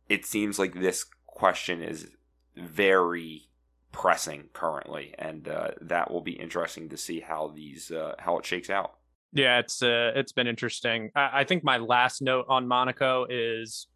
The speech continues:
Speaker 2: Carlos Sainz is starting to become really annoying. Like, blaming, saying he's not winning the race because of, uh, lapped vehicles at the end, like, in his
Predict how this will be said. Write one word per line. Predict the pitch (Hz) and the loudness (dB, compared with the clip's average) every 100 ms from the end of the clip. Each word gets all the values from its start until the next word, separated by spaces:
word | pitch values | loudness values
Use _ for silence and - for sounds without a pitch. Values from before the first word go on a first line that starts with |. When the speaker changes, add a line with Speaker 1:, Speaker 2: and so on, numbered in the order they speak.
| - | 0
Speaker 2:
Carlos | 143 151 139 - | 4 6 4 4
Sainz | 123 117 110 | 2 2 -2
is | 110 | -4
starting | - 110 110 107 | 0 2 2 -2
to | - | -6
become | 104 104 107 107 107 104 - - _ _ _ - | -6 -2 0 0 -4 -10 -14 -20 _ _ _ -4
really | 117 110 104 | 2 2 2
annoying. | 101 104 69 147 - _ _ _ - | -2 -4 -4 -8 -10 _ _ _ 0
Like, | 123 110 - - _ _ _ 151 | 2 2 -2 -16 _ _ _ -4
blaming, | 131 135 147 151 147 | 2 4 6 4 2
saying | - 170 170 156 | 4 4 6 4
he's | 170 127 | 4 4
not | 131 135 131 | 4 6 4
winning | 139 139 | 2 2
the | 123 | 0
race | 123 127 - | 2 2 0
because | 127 - 127 | -4 -2 0
of, | 123 117 117 - | -2 -4 -4 4
uh, | 117 113 113 | 6 8 6
lapped | 113 120 117 120 | 4 2 2 -2
vehicles | 117 113 127 123 127 - - _ | -2 -2 0 0 0 -4 -10 _
at | 127 120 | 0 2
the | 123 | 2
end, | 113 117 120 | 2 2 0
like, | 117 113 - | 0 0 2
in | 135 120 | 0 2
his | 123 120 117 113 - | 0 0 -2 -4 -8